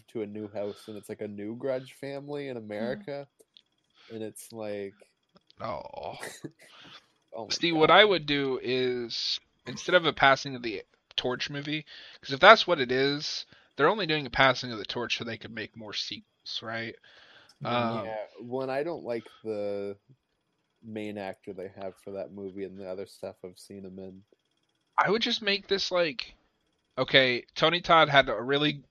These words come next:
Speaker 3: you know, fantastic film, and then two sequels that nobody talks about. <laughs> Let's give him one last, like, go at his character, 'cause, I mean, obviously this is, Tony Todd makes Candyman what he is, and then it's over.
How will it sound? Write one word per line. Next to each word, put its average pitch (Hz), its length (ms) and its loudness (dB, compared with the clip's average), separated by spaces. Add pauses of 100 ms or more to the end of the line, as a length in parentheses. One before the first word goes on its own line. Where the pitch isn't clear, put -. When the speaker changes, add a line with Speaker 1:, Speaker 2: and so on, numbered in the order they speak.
(300)
Speaker 3:
you 127 120 -6
know, 120 140 -4
fantastic 127 760 2
film, 107 340 -8 (540)
and 123 100 -2
then 123 240 -6
two - 180 2
sequels 131 400 2
that 120 100 -10
nobody 120 260 -4
talks - 320 -4
about. 101 280 -8 (600)
<laughs> - 800 -14
Let's 156 280 8
give 175 200 4
him 151 160 -2
one 143 200 2
last, 131 340 4
like, 123 280 0 (1040)
go 127 300 12
at 113 140 -2
his - 160 -6
character, 76 680 -6 (140)
'cause, 127 220 -2
I 127 80 0
mean, 127 180 -6
obviously 123 380 -4
this 120 240 -6
is, 123 240 -8 (960)
Tony 151 220 6
Todd 131 240 8
makes 120 460 -4
Candyman 117 580 -2
what 113 140 -8
he 87 140 -8 (140)
is, - 320 -6 (560)
and 123 240 -2
then 123 120 -2
it's 117 200 -6
over. - 400 -8